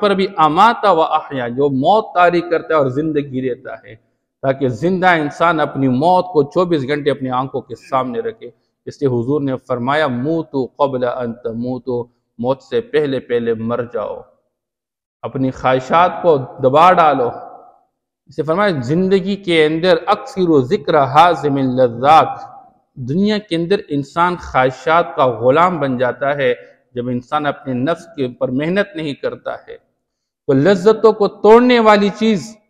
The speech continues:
हुजूर ने फरमाया, मौत को कसरत के साथ याद कर लिया करो। जैसे हम दुनिया के अंदर देखते हैं ना, हम साफ कपड़े पहन लेते हैं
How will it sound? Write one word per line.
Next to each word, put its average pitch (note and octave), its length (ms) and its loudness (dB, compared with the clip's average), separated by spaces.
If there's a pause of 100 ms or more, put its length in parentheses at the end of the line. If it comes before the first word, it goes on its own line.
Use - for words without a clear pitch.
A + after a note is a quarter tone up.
(280)
हुजूर D3 240 0
ने D3 120 -4
फरमाया, D3 400 0
मौत C3+ 500 -2
को - 120 2 (180)
कसरत D#3+ 420 -6
के B2+ 120 -4
साथ B2 360 -4
याद B2 340 -4
कर A#2 100 -4
लिया A2+ 280 -10
करो। - 360 -18 (800)
जैसे B2 240 -6
हम C3 140 -2
दुनिया C#3 320 -6
के D3+ 160 -10
अंदर B2+ 380 -6
देखते A#2+ 340 -8
हैं D3+ 120 -8
ना, G3+ 160 -10 (1000)
हम B2 240 -8
साफ C#3 400 -2
कपड़े E3 240 -2
पहन C#3+ 320 -8
लेते B2+ 300 -8
हैं A#2 140 -10